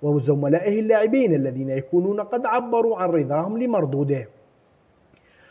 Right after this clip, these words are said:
زروقي تكلم أيضًا عن عائق اللغة وهل كان معزولًا كما قالت الصحافة الجزائرية،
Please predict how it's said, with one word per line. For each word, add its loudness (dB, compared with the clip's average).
زروقي 0
تكلم -2
أيضًا 2
عن -2
عائق 2
اللغة 0
وهل -2
كان 0
معزولًا 0
كما -6
قالت 2
الصحافة 0
الجزائرية، 0